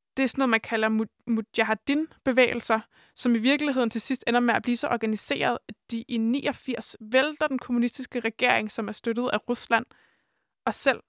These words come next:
bliver en regering. Øhm, et kendt navn, Osama bin Laden, han joinede de bevægelse, eller mujahedin-bevægelsen i nitten nioghalvfjerds,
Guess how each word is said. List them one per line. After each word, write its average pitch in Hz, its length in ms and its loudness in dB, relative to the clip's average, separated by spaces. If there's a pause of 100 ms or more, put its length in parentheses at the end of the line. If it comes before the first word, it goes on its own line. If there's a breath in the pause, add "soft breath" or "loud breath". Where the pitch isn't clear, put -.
(140)
bliver 233 140 2
en 208 120 -2
regering. 196 400 -6 (1120 soft breath)
Øhm, 220 440 6
et - 180 0
kendt 254 300 2
navn, 240 260 6
Osama 220 320 0
bin 208 220 0
Laden, 208 440 2
han 247 340 0 (1500)
joinede 262 500 4 (200)
de 262 180 4 (480)
bevægelse, 240 540 2
eller 214 220 0 (120)
mujahedin-bevægelsen 233 1080 0
i - 20 0
nitten 233 320 2
nioghalvfjerds, 233 760 -2